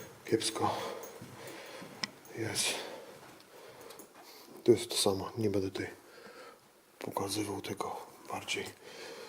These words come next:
Tutaj jakieś pomieszczenie takie socjalne. <clears throat> Winda, maszynownia, windy. Ale jako tako, no, może być. Dobra,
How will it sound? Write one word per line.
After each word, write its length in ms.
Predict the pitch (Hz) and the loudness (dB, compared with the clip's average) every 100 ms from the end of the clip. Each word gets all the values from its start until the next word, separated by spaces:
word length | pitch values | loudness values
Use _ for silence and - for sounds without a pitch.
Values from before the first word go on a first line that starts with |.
| - - | -12 -12
Tutaj 220 | - 107 | -2 -2
jakieś 220 | 98 104 | 0 -2
pomieszczenie 600 | - 101 98 - 110 92 | 0 0 2 2 2 0
takie 260 | 95 - 101 | -2 -2 0
socjalne. 640 | 104 - 101 101 107 - - - - - - - - - - - - - - - | 0 0 0 2 2 0 -2 -12 -12 -14 -20 -18 -18 -16 -14 -14 -14 -16 -16 4
<clears throat> 80 | 80 113 101 - - - - - - - - - - - - - - - - - - - - - - - - - | 12 12 12 12 4 -4 -10 -14 -18 -18 -18 -18 -12 -12 -10 -10 -8 -10 -10 -10 -12 -18 -18 -16 -14 -14 -16 -4
Winda, 260 | 110 104 107 | 0 6 8
maszynownia, 680 | 107 - 110 95 104 110 113 | 8 8 8 8 6 4 2
windy. 340 | 101 101 117 - - - - - - - - - - - - - - | 0 6 6 4 -8 -20 -20 -20 -16 -14 -14 -14 -14 -14 -16 -14 0
Ale 360 | 110 101 95 - 98 - - - - - - - - - - - - - - | 4 4 2 -2 -4 -6 -10 -12 -14 -18 -18 -16 -12 -10 -10 -10 -14 -10 -8
jako 180 | - 107 | -4 -4
tako, 280 | - - - - - - - - - - - - - - - - - - | -4 -4 -2 -2 -2 -6 -10 -14 -14 -14 -14 -12 -12 -10 -10 -12 -14 -4
no, 60 | 107 | -2
może 240 | 101 104 | 2 2
być. 180 | - - | 2 0
Dobra, 280 | 143 - | 0 2